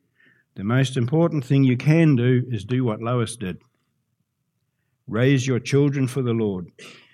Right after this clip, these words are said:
Encourage them to do the same, and then leave it to Him. God can do extraordinary things through someone who has been faithfully taught in the ways of the Lord. And mothers,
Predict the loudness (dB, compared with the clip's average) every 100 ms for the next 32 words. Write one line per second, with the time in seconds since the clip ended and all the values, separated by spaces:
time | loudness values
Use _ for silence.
0 | _ -20 _ -10 -6 0 2 0 2 2
1 | 4 2 2 0 0 -2 0 0 0 -4
2 | -10 _ _ _ _ _ _ _ _ -6
3 | -2 2 2 4 2 0 -6 -4 -2 -2
4 | -4 -2 0 0 0 0 4 2 2 -4
5 | 0 2 4 2 2 0 0 -2 -8 -16
6 | _ _ _ _ _ _ _ _ _ -2
7 | -2 2 2 2 2 2 4 4 4 0
8 | 0 -4 -4 -2 -2 -2 -4 -4 0 0
9 | 0 -2 -6 -6 -2 -2 -2 -4 -4 -2
10 | -2 -4 -4 -2 0 0 -4